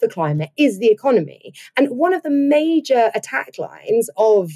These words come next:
um, kind of anti-net zero media, which includes, by the way, like, all of the mainstream media, Times, Telegraph, like, all of them, is that it's gonna cost loads of money. A couple of months ago, the Telegraph ran a story saying that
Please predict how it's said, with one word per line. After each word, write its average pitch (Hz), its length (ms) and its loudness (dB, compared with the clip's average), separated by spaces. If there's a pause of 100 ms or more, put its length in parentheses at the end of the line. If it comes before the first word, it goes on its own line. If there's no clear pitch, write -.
(120)
um, 160 300 0
kind 175 100 -10
of 170 100 -6
anti-net 180 480 -2
zero 170 440 2
media, 262 360 2
which - 160 -2
includes, 294 280 0
by 226 100 0
the 202 80 4
way, 175 80 4
like, 170 220 -2
all 220 200 4
of 190 100 0
the 175 60 -12
mainstream 160 440 -4
media, 156 520 -2
Times, 156 320 -2
Telegraph, 151 600 -2 (480)
like, 151 180 -10 (680)
all 254 180 4
of 147 140 0
them, - 320 -12 (720)
is 285 140 2
that 302 100 0
it's 247 80 -2
gonna 294 160 2
cost 285 280 -4
loads 254 200 2
of 226 60 -4
money. 190 540 0
A 254 40 -2
couple 294 220 0
of 277 60 2
months 311 240 0
ago, 156 200 0
the 196 80 6
Telegraph 233 440 -2
ran 220 140 2
a 220 40 2
story 214 460 0
saying 214 340 2
that - 180 2